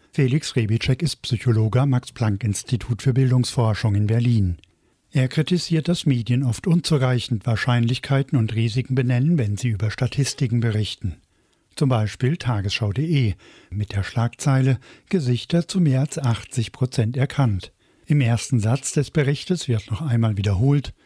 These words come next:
"Ein Experiment zur automatischen Gesichtserkennung am Berliner Bahnhof Südkreuz hat eine Trefferquote von mehr als achtzig Prozent erreicht. Dass knapp zwanzig Prozent aber fehlerhaft waren und was dies bedeutet,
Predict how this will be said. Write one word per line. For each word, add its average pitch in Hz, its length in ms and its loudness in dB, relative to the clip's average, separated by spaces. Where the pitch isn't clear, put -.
"Ein 147 160 2
Experiment 147 760 0
zur 196 140 0
automatischen 120 720 0
Gesichtserkennung 151 880 0
am 139 120 2
Berliner 104 380 0
Bahnhof 101 320 0
Südkreuz 131 680 0
hat 143 180 -2
eine 156 220 2
Trefferquote 123 760 0
von 165 240 0
mehr 131 320 2
als 120 240 -2
achtzig - 540 -4
Prozent 131 460 -2
erreicht. 107 580 -2
Dass - 240 -2
knapp 107 280 -2
zwanzig 123 440 -2
Prozent 120 420 -2
aber 107 220 0
fehlerhaft 131 580 0
waren 143 360 2
und 135 180 -2
was 101 180 -4
dies 110 240 -2
bedeutet, 117 600 0